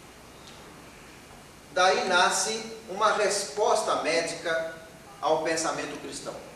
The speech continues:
Então, no pensamento cristão, o indivíduo é feito à imagem de Deus.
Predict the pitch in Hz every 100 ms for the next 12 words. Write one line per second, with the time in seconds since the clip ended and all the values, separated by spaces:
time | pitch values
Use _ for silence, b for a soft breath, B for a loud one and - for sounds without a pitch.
0 | - - - - - - 135 135 185 185
1 | 196 156 139 - - 196 208 - 190 -
2 | - - - - - - 196 202 185 196
3 | 214 214 220 220 - 175 202 - - -
4 | - - - - 160 - - - 170 180
5 | 139 139 175 185 180 185 - 151 147 -
6 | -